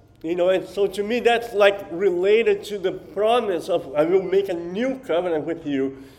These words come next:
I'm gonna remove the heart of stone. I'm gonna remove your old heart, and I'm gonna give you a new heart, a heart of flesh that I can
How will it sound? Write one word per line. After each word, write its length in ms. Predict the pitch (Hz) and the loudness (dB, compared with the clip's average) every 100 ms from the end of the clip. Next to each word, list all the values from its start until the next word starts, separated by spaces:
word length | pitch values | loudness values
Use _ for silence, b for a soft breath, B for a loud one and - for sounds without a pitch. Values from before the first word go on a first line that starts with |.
| B | B
I'm 320 | 139 160 165 | -8 -8 -6
gonna 200 | 165 190 | -2 -2
remove 680 | 170 196 190 170 202 220 196 | -2 -4 -8 -6 -4 -4 -4
the 80 | 175 | -6
heart 320 | 165 170 170 | -8 -6 -4
of 120 | 165 | -4
stone. 640 | - - 135 123 147 220 - - b b b b b b b | -8 -8 -4 -2 -2 -4 -10 -20 b b b b b b b
I'm 140 | - 151 | -12 -4
gonna 160 | 185 | -2
remove 720 | 180 190 165 170 208 233 240 175 | 0 -2 -4 -6 -2 -2 -2 -2
your 360 | 190 180 170 | -2 -2 -6
old 380 | 165 202 220 214 | 0 2 2 0
heart, 560 | - 131 113 117 - - b b b b b | -6 -4 -4 -6 -16 -20 b b b b b
and 80 | - | -6
I'm 140 | 139 | -4
gonna 140 | 165 185 | -2 -4
give 220 | 156 170 | -6 -8
you 120 | 170 | -4
a 40 | 143 | -4
new 360 | 151 185 226 | -4 -4 -6
heart, 500 | 123 98 82 - - - b b b | -8 -12 -16 -20 -20 -20 b b b
a 80 | 113 | -14
heart 480 | 107 139 190 196 196 | -12 -6 0 0 -2
of 80 | 143 | -10
flesh 540 | - 170 135 127 - | -4 -2 0 -2 -4
that 120 | 151 | 0
I 100 | 147 | 0
can 340 | 151 165 160 | 0 -6 -8